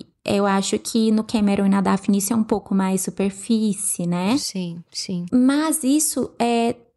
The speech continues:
Speaker 1: tá um pouco contra o desejo, né? Porque eles se tornaram melhores amigos. E tão
Speaker 2: Uhum.
Speaker 1: casados há sete anos. O que eu acho também absolutamente natural, passar por essas fases num casamento. Não acho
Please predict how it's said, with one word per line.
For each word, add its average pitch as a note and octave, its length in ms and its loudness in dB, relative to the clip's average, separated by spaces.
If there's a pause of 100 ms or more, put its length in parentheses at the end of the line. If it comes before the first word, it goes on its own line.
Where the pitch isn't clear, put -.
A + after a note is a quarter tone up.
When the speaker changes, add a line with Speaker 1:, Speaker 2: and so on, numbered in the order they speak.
Speaker 1:
tá C#4 340 2
um D4 160 2
pouco C4+ 1080 2 (480)
contra D4+ 540 2
o F3+ 40 0
desejo, E3+ 680 2
né? F3 320 4
Porque - 400 -4 (460)
eles G3+ 180 0
se A#3 100 -2
tornaram A#3+ 420 2
melhores B3+ 460 2
amigos. C#4 840 0 (480)
E - 40 2
tão A#3 160 2
Speaker 2:
Uhum. C4+ 60 4
Speaker 1:
casados B3 460 0
há A3+ 80 -2
sete A3+ 440 -2
anos. G3+ 520 -2
O - 80 -2
que E4 160 -2
eu A4 100 2
acho F#4+ 240 -2
também D#4 300 0
absolutamente D#4+ 680 0
natural, C#4 640 2
passar G#3 320 -2
por G3+ 160 -4
essas G3 320 -2
fases F#3 400 0
num F#3 120 2
casamento. F#3 680 2
Não F#3 100 4
acho F#3+ 320 0